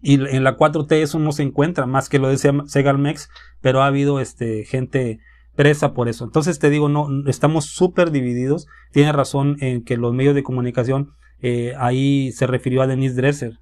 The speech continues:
"Es que me están castigando". No, no te está castigando López Obrador, sino nosotros. A mí no me tuvo que enseñar López Obrador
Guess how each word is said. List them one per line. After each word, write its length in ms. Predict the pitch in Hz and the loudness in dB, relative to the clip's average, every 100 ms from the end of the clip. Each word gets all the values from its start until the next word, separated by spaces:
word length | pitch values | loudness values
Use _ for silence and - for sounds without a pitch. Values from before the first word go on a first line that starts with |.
| _ | _
"Es 320 | 131 135 151 | -6 0 0
que 100 | - | 2
me 120 | 165 151 | 2 2
están 240 | 151 151 | 0 -2
castigando". 460 | 160 147 147 151 135 | -2 0 2 2 0
No, 160 | 135 135 | -4 -4
no 140 | 131 151 | 0 0
te 80 | 185 | 2
está 200 | - 175 | 2 2
castigando 480 | 185 - 147 151 156 | 2 0 0 2 0
López 320 | 156 156 147 | -2 -2 0
Obrador, 240 | 139 135 143 | 0 0 0
sino 240 | 139 131 | -2 -4
nosotros. 680 | 117 - 135 147 147 117 - - - - | -6 -6 -6 -4 -6 -10 -12 -20 -20 -2
A 120 | 127 | 2
mí 160 | 143 160 | 2 2
no 100 | 180 | 0
me 140 | 170 | -2
tuvo 240 | 147 165 160 | 0 0 2
que 100 | 156 | 0
enseñar 340 | 143 139 143 | 0 0 2
López 320 | 147 147 147 | 0 0 0
Obrador 400 | 139 131 127 143 | 2 2 0 -2